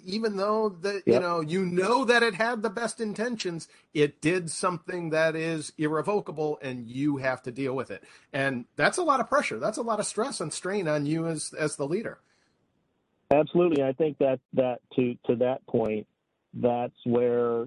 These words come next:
Speaker 2: you have to realize as a senior leader that sometimes you make friend, may be very close friends with somebody who, you know, the organization decides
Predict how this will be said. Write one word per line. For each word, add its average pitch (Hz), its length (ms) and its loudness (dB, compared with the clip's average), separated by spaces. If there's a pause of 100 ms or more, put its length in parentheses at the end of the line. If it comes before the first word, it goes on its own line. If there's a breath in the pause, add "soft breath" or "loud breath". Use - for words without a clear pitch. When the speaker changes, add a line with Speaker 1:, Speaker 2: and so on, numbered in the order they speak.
Speaker 2:
you 120 460 0
have 117 320 -2
to 113 100 2
realize 117 440 0
as 107 120 -2
a 107 160 -2
senior 120 280 2
leader 113 360 0
that 104 220 -2 (500)
sometimes 123 680 0
you 123 140 2
make 120 220 0 (100)
friend, 127 260 2
may 120 460 0
be 117 380 -2 (120)
very 127 360 4
close 135 300 2
friends 151 340 0
with 113 200 2
somebody 107 540 0
who, 110 460 0 (400)
you 117 120 2
know, 110 240 4
the 110 180 0
organization 120 720 2
decides 110 640 0